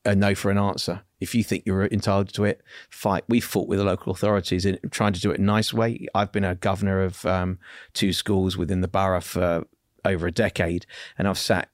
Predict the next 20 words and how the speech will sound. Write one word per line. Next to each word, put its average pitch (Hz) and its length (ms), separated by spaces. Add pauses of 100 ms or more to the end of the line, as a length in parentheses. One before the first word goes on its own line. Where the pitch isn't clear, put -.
in 101 180
Barnet 95 380
meetings 98 400
trying 98 220
to 95 40
help 95 260
them 101 140
with, 95 320
uh, 95 220
things 92 240
like 98 240
E 92 100
H - 220
P 95 240
pla-, 90 320
um, 92 400 (340)
h-, - 160
uh, 95 120 (160)
care 98 200
plans, 95 460